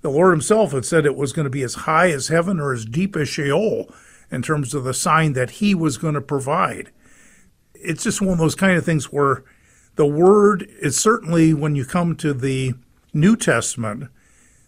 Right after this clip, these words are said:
the word there is translated "parthenos" and even Danker's, 'cause a contribution to the Arndt Gingrich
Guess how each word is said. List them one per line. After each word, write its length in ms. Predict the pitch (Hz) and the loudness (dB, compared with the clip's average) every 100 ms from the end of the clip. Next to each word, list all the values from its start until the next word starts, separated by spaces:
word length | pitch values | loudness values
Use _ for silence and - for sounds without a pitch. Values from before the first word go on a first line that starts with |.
| - | -4
the 120 | 151 | -2
word 320 | 135 160 143 | 2 4 4
there 360 | 156 160 160 160 | 4 6 6 6
is 200 | 143 135 | 2 0
translated 680 | - 156 156 - 147 120 - | -2 -2 -2 0 0 -2 -6
"parthenos" 960 | - 135 131 202 214 139 113 - - - _ _ _ _ _ _ _ | -4 -2 0 4 4 4 0 -6 -10 -16 _ _ _ _ _ _ _
and 200 | 151 156 | 0 2
even 640 | 185 190 185 175 165 151 - _ _ - | 4 4 4 4 2 0 -6 _ _ -12
Danker's, 1000 | 139 139 180 233 190 120 113 131 - - - _ _ _ _ - | -2 4 6 4 2 -2 -2 -4 -6 -12 -16 _ _ _ _ -12
'cause 200 | 151 156 | -8 -6
a 200 | 139 104 - _ _ _ - | -6 -8 -16 _ _ _ -6
contribution 840 | 160 196 190 135 170 175 - 151 | 0 2 0 -2 -2 0 0 -2
to 180 | - 143 | 0 -2
the 360 | 123 131 131 127 _ _ _ _ | -2 -4 -4 -6 _ _ _ _
Arndt 440 | - 160 185 180 - _ | 0 4 4 0 -10 _
Gingrich 720 | 131 165 175 151 156 160 - | 0 2 2 4 2 2 -6